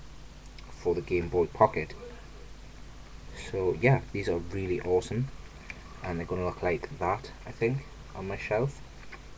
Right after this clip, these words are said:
I'm not sure, that way or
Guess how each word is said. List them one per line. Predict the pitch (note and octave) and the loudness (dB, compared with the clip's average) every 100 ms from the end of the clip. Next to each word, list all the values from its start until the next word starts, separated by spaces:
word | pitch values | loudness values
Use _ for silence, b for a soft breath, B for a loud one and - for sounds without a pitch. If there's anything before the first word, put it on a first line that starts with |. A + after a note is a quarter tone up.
| - - - - - - - - - - - - - - - - - - - - - - - | -14 -14 -14 -14 -14 -14 -14 -14 -14 -14 -12 -12 -12 -12 -14 -14 -12 -12 -12 -12 -12 -12 -6
I'm | F#2+ | -4
not | F2+ | -2
sure, | - F#2 | 2 4
that | F2 F#2+ | 6 4
way | G2+ G#2+ C3 - - | 6 6 6 -4 -8
or | F2 D#2+ E2 | -4 -2 -2